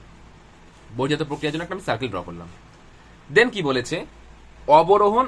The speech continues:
এবং আরোহণ। তাহলে অবরোহণ কি জিনিস আর আরোহণ কি জিনিস? অবরোহণ কি জিনিস আর আরোহণ কি জিনিস? মনে রাখবে, আ-, আরোহণ যেটা আছে,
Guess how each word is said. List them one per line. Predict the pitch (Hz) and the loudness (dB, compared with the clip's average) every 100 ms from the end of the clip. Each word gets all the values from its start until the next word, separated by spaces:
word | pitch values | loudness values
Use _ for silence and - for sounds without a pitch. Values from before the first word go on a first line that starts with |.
| - | 0
এবং | 156 160 | -4 -2
আরোহণ। | 131 120 98 95 90 - - - - | 0 0 -2 -10 -16 -20 -20 -10 4
তাহলে | 208 175 180 - - 131 | 6 6 0 -4 -12 -2
অবরোহণ | 143 143 196 208 220 220 180 | -2 2 0 2 -2 -6 -12
কি | 208 | -10
জিনিস | 156 110 92 - | -8 -8 -10 -10
আর | 127 - - | -6 -6 -2
আরোহণ | 131 147 165 180 | 0 0 0 -4
কি | 170 117 | -6 -10
জিনিস? | 95 87 - - - - | -10 -16 -20 -20 -20 -6
অবরোহণ | 117 123 139 156 | -4 -2 0 -2
কি | 156 170 | -2 -4
জিনিস | 214 220 | -4 -4
আর | 156 | 0
আরোহণ | 135 147 131 117 | 0 0 -4 -8
কি | |
জিনিস? | 92 87 - - - - - - - - | -14 -16 -18 -20 -20 -20 -20 -20 -20 -8
মনে | 156 214 | -2 2
রাখবে, | 233 151 123 180 - - - | 2 2 -4 -6 -12 -20 -8
আ-, | 135 147 - - 147 | 2 2 2 -4 2
আরোহণ | 185 214 190 | 4 4 0
যেটা | 127 104 | -4 -4
আছে, | 101 - | -6 -8